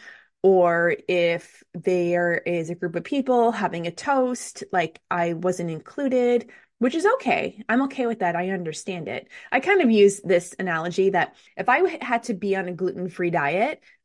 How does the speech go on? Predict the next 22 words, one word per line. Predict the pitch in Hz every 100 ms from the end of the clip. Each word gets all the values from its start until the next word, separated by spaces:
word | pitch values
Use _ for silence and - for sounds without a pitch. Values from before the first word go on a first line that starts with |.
| -
I | 220
don't | 330 349
expect | - - 220 220
to | 214
go | 185 190
to | 196
someone's | 190 180 180 175
house | - 175 175 -
and | 190
have | 196 175
them | 170 156
prepare | 175 180 160
a | 160
gluten-free | 180 170 180 - 170
meal | 156 147 151
for | -
me. | 76 - - - _
I | 330
would | 403 214
bring | 160 190 208 220 220
my | 202
gluten-free | 175 180 170 170 - 165 156 175